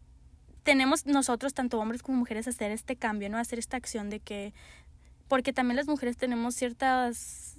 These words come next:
ciertas actitudes machistas que nos han impuesto, ¿no? O sea, que la sociedad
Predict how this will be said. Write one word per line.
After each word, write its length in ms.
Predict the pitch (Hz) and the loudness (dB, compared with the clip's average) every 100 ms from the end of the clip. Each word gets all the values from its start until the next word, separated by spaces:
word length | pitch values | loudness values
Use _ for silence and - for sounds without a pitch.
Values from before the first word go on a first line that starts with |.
| 269 | -8
ciertas 800 | - 247 240 269 269 254 233 240 | 0 0 0 -2 0 0 -2 -2
actitudes 440 | 233 247 220 220 | -4 -4 -4 0
machistas 720 | 240 233 - 226 - 196 196 - | 0 -2 -2 -4 -4 -8 -10 -10
que 120 | 214 | -8
nos 260 | 202 202 | -8 -8
han 320 | 196 196 196 208 | -6 -6 -8 -8
impuesto, 400 | 226 240 226 202 | -6 -4 -6 -6
¿no? 200 | 214 240 | -6 -6
O 40 | |
sea, 120 | 233 | -8
que 100 | 226 | -10
la 160 | 202 208 | -8 -8
sociedad 560 | 208 214 - 202 214 | -8 -10 -8 -6 -6